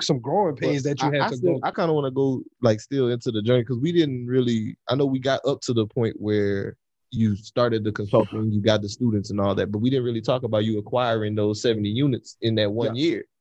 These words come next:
Speaker 1: No,
Speaker 2: Uh,
Speaker 1: that's cool.
Speaker 2: yeah, so,
Speaker 3: Yeah.
Speaker 2: like
Speaker 3: So when you came up with that big down payment, right? So
Speaker 2: Mm-hmm.
Speaker 3: I was telling you about, like, over those years during that time, if you're saving all the money, right? So a million dollar property,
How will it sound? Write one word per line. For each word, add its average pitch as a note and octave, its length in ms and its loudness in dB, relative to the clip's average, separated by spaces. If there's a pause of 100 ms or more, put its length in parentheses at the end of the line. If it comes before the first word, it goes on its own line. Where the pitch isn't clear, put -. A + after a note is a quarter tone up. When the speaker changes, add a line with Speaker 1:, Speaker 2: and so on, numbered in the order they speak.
(380)
Speaker 1:
No, F3+ 80 -4
Speaker 2:
Uh, A#2+ 120 0
Speaker 1:
that's - 160 -2
cool. B3 180 -2
Speaker 2:
yeah, B2 160 2
so, B2+ 180 -2
Speaker 3:
Yeah. B2+ 80 0
Speaker 2:
like B2 200 0 (280)
Speaker 3:
So D3 200 2
when C#3 220 -2
you D#3+ 80 2
came G3+ 220 -6
up F3 60 0
with D3+ 140 0
that C3+ 180 0
big C#3+ 200 0
down B2 260 -4
payment, A#2 360 -2
right? G2+ 300 -8
So B2 160 0
Speaker 2:
Mm-hmm. - 240 -2 (240)
Speaker 3:
I A#2+ 100 2
was B2+ 160 -2
telling D#3+ 240 0
you C#3 120 0
about, A#2+ 320 -2
like, A2+ 160 -8 (120)
over D#3 400 2
those B2 320 0
years D3 340 -2
during C3 240 -2
that B2+ 180 -10
time, D3 420 -10 (480)
if B2+ 180 -4
you're C#3+ 100 2
saving D#3+ 440 0
all A#2+ 220 -4
the A#2 100 -4
money, C3+ 300 2
right? G2+ 260 -6
So B2+ 200 -4
a A#2 40 0
million F#3 360 0
dollar C#3+ 360 -2 (280)
property, - 560 -10